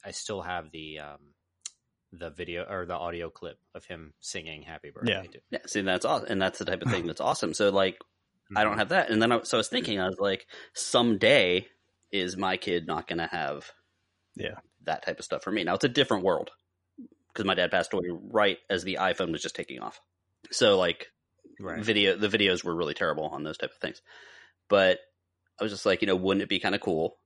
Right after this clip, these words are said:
Speaker 3: not to get dark, someday, many years from now, if my kid was able to look back and be like,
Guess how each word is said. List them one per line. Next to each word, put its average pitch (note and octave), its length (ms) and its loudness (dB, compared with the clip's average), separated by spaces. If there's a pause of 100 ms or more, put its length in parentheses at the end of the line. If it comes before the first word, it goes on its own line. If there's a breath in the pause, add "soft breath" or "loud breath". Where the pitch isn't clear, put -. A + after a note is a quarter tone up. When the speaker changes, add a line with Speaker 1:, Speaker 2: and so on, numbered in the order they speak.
(160)
Speaker 3:
not D2 140 -4
to E2+ 60 -8
get G#2+ 120 2
dark, F#2 280 2 (240)
someday, F#2 400 2
many F#2 240 2
years D#3+ 220 6
from A2+ 140 2
now, F2 380 2 (140)
if F2+ 120 -8
my F2 140 0
kid F2+ 220 -4
was F2+ 120 -4
able E2+ 160 -2
to E2+ 60 -2
look E2 160 -2
back F2 300 0
and E2 200 -4 (180)
be - 120 -12
like, D#2 360 -4